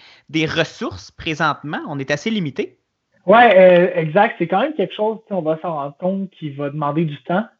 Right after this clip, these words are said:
Speaker 2: euh, et des ressources humaines. C'est vrai qu'on est quand même en pas pire manque au Québec.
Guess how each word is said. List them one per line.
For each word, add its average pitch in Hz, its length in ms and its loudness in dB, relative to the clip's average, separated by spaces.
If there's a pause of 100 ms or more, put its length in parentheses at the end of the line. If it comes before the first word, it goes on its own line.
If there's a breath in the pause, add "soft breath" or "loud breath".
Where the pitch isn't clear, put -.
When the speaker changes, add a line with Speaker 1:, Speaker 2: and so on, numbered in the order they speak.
(100)
Speaker 2:
euh, 135 320 -2
et 135 100 -6
des 147 160 -4
ressources 151 380 -6
humaines. 196 400 -2
C'est 147 80 -4
vrai 180 280 -2
qu'on 160 600 -2
est 151 280 -4
quand 160 120 -2
même 185 180 0
en 156 120 0
pas 170 160 0
pire 165 260 2
manque 185 240 4
au 156 100 4
Québec. 139 380 -2